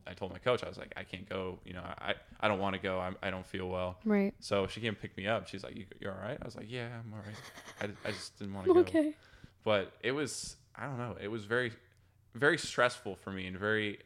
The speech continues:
Speaker 1: just kinda scary for me. And then just negative reinfor-,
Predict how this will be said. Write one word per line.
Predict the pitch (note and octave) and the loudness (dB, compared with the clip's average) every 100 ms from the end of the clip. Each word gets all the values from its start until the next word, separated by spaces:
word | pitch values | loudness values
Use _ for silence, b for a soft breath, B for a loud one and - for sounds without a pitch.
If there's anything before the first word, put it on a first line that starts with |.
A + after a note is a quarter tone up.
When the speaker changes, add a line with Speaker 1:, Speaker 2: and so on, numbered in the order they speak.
| _ _ _ _ _ | _ _ _ _ _
Speaker 1:
just | - - - | -10 -10 -2
kinda | C#3 C3+ | 2 2
scary | - - G#2+ C3 | 2 2 2 2
for | - D3 | 0 -2
me. | D#3 D3 | 0 0
And | A2+ | 2
then | A2 A2 G#2 - b b b - | 2 0 -2 -6 b b b -12
just | A2+ A2 | -10 -8
negative | G2+ G#2+ A#2+ A2+ | -2 0 2 -2
reinfor-, | A2 A2+ G#2 G#2 | -2 -4 -2 -4